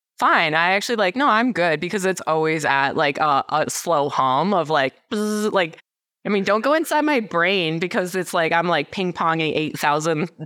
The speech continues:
things at, yeah, like, this has to happen, then this has to happen, then this has to happen. You know it's bad when, like, you're like, "Oh my God, like, shit has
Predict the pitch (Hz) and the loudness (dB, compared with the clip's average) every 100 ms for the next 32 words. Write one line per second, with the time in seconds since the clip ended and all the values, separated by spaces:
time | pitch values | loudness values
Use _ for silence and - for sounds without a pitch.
0 | - 160 151 165 156 143 147 - 160 135 | -4 -2 -2 -2 0 0 0 0 0 0
1 | - 156 165 151 151 156 151 143 135 143 | -2 -4 -2 -2 -2 -2 -2 -2 -2 -2
2 | - 170 165 170 147 139 131 143 - 160 | 0 -2 0 -2 0 0 0 -2 -2 -2
3 | 156 175 170 - - - 220 285 330 208 | -2 -2 -6 -8 -14 -10 -4 0 2 0
4 | 156 160 143 131 147 147 147 151 135 135 | 0 2 2 2 0 0 0 0 0 -2
5 | - 170 160 151 139 127 - - 170 185 | -4 -4 0 2 0 -2 -6 -2 0 2
6 | 202 185 135 135 139 143 - 120 110 82 | 0 0 0 2 0 0 0 2 2 2
7 | 123 151 143 127 113 117 - - - 156 | 0 0 0 0 0 -2 -4 -4 -2 -2
8 | 139 143 120 98 - | -2 -2 -4 -4 -6